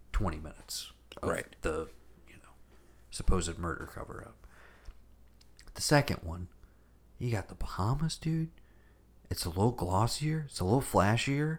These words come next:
Speaker 2: Mm-hmm.
Speaker 1: Um, and then, of course, the storm comes in, but it's like, I kinda dig the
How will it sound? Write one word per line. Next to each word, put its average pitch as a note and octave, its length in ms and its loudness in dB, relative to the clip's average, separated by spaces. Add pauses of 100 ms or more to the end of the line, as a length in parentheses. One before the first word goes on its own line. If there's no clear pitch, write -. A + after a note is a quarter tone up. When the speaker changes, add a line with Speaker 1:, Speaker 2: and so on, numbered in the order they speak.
Speaker 2:
Mm-hmm. E3 640 0
Speaker 1:
Um, D#2+ 480 0
and F#2+ 120 0
then, F#2 80 2
of F2+ 60 0
course, G2 220 0
the F2 80 -6
storm B2+ 360 4
comes F2+ 260 2
in, F2 120 2
but F2 120 2
it's - 160 -6
like, E2+ 220 -2
I F2+ 120 2
kinda F#2+ 300 2
dig E2+ 420 0
the D#2+ 380 -4